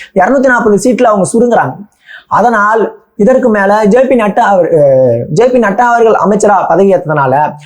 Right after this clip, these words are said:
இன்னும் சொல்லலாம் அப்படின்ட்டு பாத்தீங்கன்னா, ராஜ்நாத் சிங் போன்றவர் தான் இவர் பக்கத்திலே, அதாவது மோடியும்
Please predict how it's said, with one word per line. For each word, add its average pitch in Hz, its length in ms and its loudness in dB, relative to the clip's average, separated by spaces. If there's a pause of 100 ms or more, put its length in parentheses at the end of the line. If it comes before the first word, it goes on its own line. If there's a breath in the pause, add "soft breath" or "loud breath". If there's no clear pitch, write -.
இன்னும் 262 400 2
சொல்லலாம் 208 360 0
அப்படின்ட்டு 180 200 0
பாத்தீங்கன்னா, 151 360 -2
ராஜ்நாத் 254 340 0
சிங் 220 200 0
போன்றவர் 196 320 0
தான் 196 500 -2
இவர் 175 180 0
பக்கத்திலே, 175 400 0
அதாவது 196 460 0
மோடியும் 214 560 0